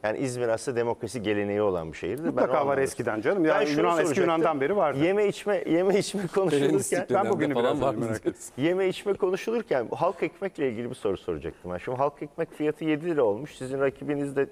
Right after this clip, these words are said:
Speaker 1: şöyle bir şey yazdı. Dedi ki, "Ben," dedi, "yedi lira olduğunu öğrendim." dedi. Yani Cumhuriyet Halk Partisi'nin adayı söyledi. <laughs>
Speaker 3: Gelince
Speaker 1: Siz
Speaker 3: altı lira.
Speaker 1: siz kaç lira olduğunu biliyor musunuz? Halk ekmeğe dair fikriniz nedir yani? "Gelince beş lira yapacağım." diyor.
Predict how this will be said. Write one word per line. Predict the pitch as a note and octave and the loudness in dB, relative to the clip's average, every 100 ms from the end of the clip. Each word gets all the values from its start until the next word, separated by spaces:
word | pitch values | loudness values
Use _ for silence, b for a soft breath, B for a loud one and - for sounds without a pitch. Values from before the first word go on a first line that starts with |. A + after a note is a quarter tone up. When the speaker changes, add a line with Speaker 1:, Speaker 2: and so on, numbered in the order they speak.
| - | -2
Speaker 1:
şöyle | C3+ B2+ B2+ | 0 2 0
bir | C3+ - | -2 -4
şey | B2 C3 | -2 2
yazdı. | G2+ F2+ F#2 | 2 2 -2
Dedi | G#2+ C#3 | -6 -6
ki, | - B2 b b b b - - | -6 -8 b b b b -8 0
"Ben," | A2 A2+ | 0 0
dedi, | A2+ A2+ | -2 0
"yedi | A2+ G#2+ | 0 0
lira | A2+ A2+ | 2 4
olduğunu | A2 A#2 A2 | 4 2 2
öğrendim." | F#2 E2+ D#2+ D#2+ D2+ | 2 2 -2 -4 -6
dedi. | D2 A#2+ - b b b b - - | -4 -6 -8 b b b b -16 -6
Yani | F#2 | -2
Cumhuriyet | G2 A2 A#2+ | 0 2 0
Halk | A2+ | 0
Partisi'nin | E2+ D#2+ - D2+ | 0 0 -2 -2
adayı | D2+ D#2 | -2 -2
söyledi. | D2 D2+ D2+ D3 - - - - - - | -2 -4 -2 -4 -4 -6 -8 -10 -10 -12
<laughs> | - - - F#3 - - | -16 -16 -6 -6 -4 0
Speaker 3:
Gelince | C3 D#3+ | 2 4
Speaker 1:
Siz | C#3+ | 4
Speaker 3:
altı | B2+ A#2+ B2 | 4 0 -2
lira. | C#3 F3 - D#4+ | 0 0 0 0
Speaker 1:
siz | F#3 G3+ | 2 2
kaç | - F3 - | 2 2 2
lira | A3 | 4
olduğunu | G#3 E3+ E3 C3+ | 4 4 2 2
biliyor | D3+ C4 A#3+ | 2 2 0
musunuz? | - D#3 D#3 | -2 -4 0
Halk | D3+ E3+ E3+ | 0 0 -2
ekmeğe | - D3 C#3 | -2 0 2
dair | B2+ C3 | 4 2
fikriniz | - C3 C3 C#3+ B2 | 0 -8 -4 -2 0
nedir | C#3+ B2 | 0 2
yani? | G2 F#2+ F#2+ | 0 0 0
"Gelince | B2 C#3 D3 D3 | 2 2 2 2
beş | D#3 - | 0 2
lira | B2+ | 2
yapacağım." | G#2 F#2 F2+ E2+ E2 | 2 0 -4 -4 -4
diyor. | F#2+ | -4